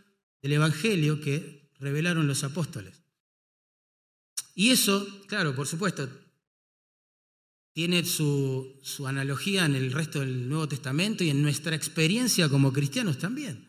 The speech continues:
Así es que nosotros llegamos a ser salvos. Alguien nos predicó el Evangelio que revelaron los apóstoles, ¿no?, en las Escrituras, que se basa en la persona de Cristo. Y así es como se conforman las iglesias.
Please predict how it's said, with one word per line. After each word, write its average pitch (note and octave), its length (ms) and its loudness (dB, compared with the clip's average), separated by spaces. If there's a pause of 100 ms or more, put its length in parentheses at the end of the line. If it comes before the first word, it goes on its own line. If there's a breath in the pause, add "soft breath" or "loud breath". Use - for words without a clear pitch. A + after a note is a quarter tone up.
(500)
Así C#4 460 4
es A3+ 80 2
que F3 140 0
nosotros F3+ 440 0
llegamos F#3+ 360 -2
a D3+ 60 -2
ser E3 200 -4
salvos. B3+ 480 -4 (560)
Alguien F3+ 340 2
nos C3+ 120 0
predicó C#3+ 400 -4
el F#3 60 0
Evangelio E3 460 0
que B2+ 120 -4
revelaron C#3 400 0
los C3+ 160 -4
apóstoles, G#3 480 -6
¿no?, G3 240 -6
en D3 40 -6
las B2+ 160 -8
Escrituras, C3 560 -8 (400)
que C3 80 -10
se C3+ 120 -4
basa D3+ 220 0
en C#3 60 0
la C3 140 -2
persona D3 420 -2
de C3+ 140 -4
Cristo. F3 400 -6 (1200)
Y D#3+ 80 -6
así E3+ 180 0
es A3+ 60 -4
como G3+ 180 -2
se E3 140 -2
conforman F#3 540 -6
las F#3 180 -4
iglesias. G3+ 500 -8